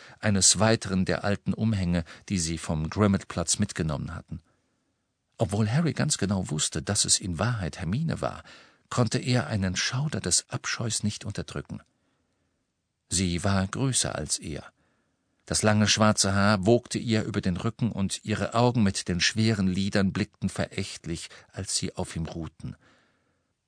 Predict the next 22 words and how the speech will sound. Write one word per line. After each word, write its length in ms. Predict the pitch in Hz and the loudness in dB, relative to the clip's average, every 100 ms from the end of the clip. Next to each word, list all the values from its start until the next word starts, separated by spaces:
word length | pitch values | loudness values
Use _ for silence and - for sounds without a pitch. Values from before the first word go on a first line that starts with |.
| - | -2
Doch 160 | 110 90 | -2 4
dann 400 | 110 110 120 - | 6 6 4 2
sprach 400 | - 101 101 - | 0 0 2 4
sie 340 | - 143 - | 2 2 -4
und 320 | - 120 - | -2 -2 -2
er 160 | 117 107 | -2 0
hörte 260 | 127 135 | -2 -2
Hermine 640 | 104 110 117 135 120 85 - | -2 0 4 4 4 2 -2
aus 320 | - 92 92 - | -4 0 2 2
Bellatrix' 560 | 110 101 92 101 - | 2 2 0 -2 -2
Stimme 300 | - 120 107 | 0 2 2
heraus. 580 | 82 80 - - - - _ _ _ _ _ _ _ _ _ _ _ _ _ | 0 -4 -6 -6 -8 -8 _ _ _ _ _ _ _ _ _ _ _ _ _
„Sie 220 | 139 123 | 4 6
hat 260 | 143 - - - | 6 4 -2 2
ekelhaft 580 | 175 - 104 107 - - | 2 4 2 2 0 0
geschmeckt, 420 | 98 - 85 - | 0 2 0 4
schlimmer 460 | - 139 147 160 | 6 8 8 6
als 200 | - 120 | 4 4
Spulenwurzeln. 1080 | - - - 226 175 107 95 80 - 101 92 - _ _ _ _ - | 6 4 2 4 6 6 6 4 4 4 2 -2 _ _ _ _ 2
Okay, 400 | 180 - 156 156 | 4 6 8 8
Ron, 420 | 135 139 135 135 - _ _ - | 8 8 8 6 2 _ _ 4
komm, 340 | 180 170 160 | 6 8 4